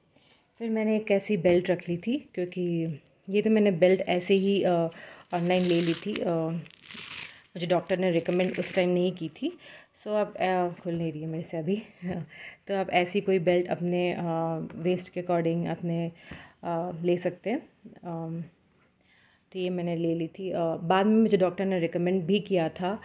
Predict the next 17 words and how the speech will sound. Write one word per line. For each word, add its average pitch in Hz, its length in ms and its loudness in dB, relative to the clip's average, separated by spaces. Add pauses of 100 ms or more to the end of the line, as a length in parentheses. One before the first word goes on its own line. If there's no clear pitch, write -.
(400)
but, 185 260 0
अ, 180 220 6
ये 180 300 4
बेल्ट 175 280 4
नहीं 180 240 0
थी, 214 60 -2
कोई 202 160 -2
और 175 260 4
बेल्ट 170 280 0
थी। 214 240 -4
अ, - 40 -2 (1000)
क-, 165 500 -6
मुझे 175 200 0
नाम 160 300 -2
याद 156 160 -4
नहीं 160 220 -4
है 262 100 -2